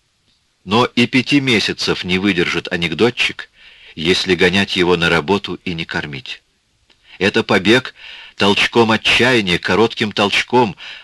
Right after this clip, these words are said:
на который через полминуты уже не было бы ни рассудка, ни сил. В лагерь пригнали очередной эшелон и загрузили его снарядами.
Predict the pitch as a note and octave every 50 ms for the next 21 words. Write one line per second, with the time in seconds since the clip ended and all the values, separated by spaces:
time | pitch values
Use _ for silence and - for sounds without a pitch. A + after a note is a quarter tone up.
0 | _ _ - F2+ F2+ F2+ - G#2 F#2 - A#2 A2+ G#2+ G#2+ - - A2+ G#2 G2 -
1 | - G#2+ G2+ G2+ G2+ G2+ G2 A2 A2+ A2 - A2+ G#2 F#2 - G#2+ G#2 G2 F2+ F2
2 | G#2+ A2 G2+ G#2+ G#2 G#2 F#2 F#2 G2 F#2 F#2 F2+ F#2 E2+ - - - A2 A2 -
3 | - - G#2 F#2+ G2 - - - - F#2 D#2+ C2 - - _ _ _ _ _ _
4 | _ _ _ _ _ _ _ _ _ _ _ _ _ _ _ _ _ _ - _
5 | _ _ _ _ _ _ _ _ _ _ _ - - - - - E2 D#2+ A2 D#3
6 | G3 F#3+ F3+ F#3 E3+ - - G#2+ G2 - G#2+ D3+ F3 D#3+ D#3 - - - F#2+ F2+
7 | D#2+ F2 B2+ D#3 D3 - - - - - F2 F2+ C#3+ F#3 F3+ - - A2 F#2+ F#2+
8 | F2 D#2+ F2 F2 - B2 D#3 D#3+ D3 C#3+ C#3 C3+ C#3 C3 - - C3 A2+ F#2+ A2
9 | C3+ - B1+ B1+ -